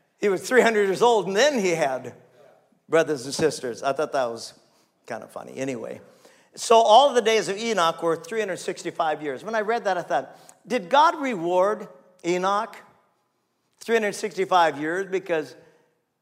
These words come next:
he gave him a year for every day of the year that he served God?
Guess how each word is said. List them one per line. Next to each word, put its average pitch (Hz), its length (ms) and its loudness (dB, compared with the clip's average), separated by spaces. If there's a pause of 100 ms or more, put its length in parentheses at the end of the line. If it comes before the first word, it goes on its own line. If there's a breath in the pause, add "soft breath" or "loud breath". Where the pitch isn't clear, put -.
(200)
he - 120 -6
gave 190 200 0
him 165 120 -4
a 156 40 0
year 185 240 0
for 165 200 -6
every 151 200 -6
day 160 460 -6 (720)
of 143 120 -2
the 143 80 -8
year 151 200 -4
that 139 120 -6
he 131 80 -12
served 127 320 -10
God? 147 320 -8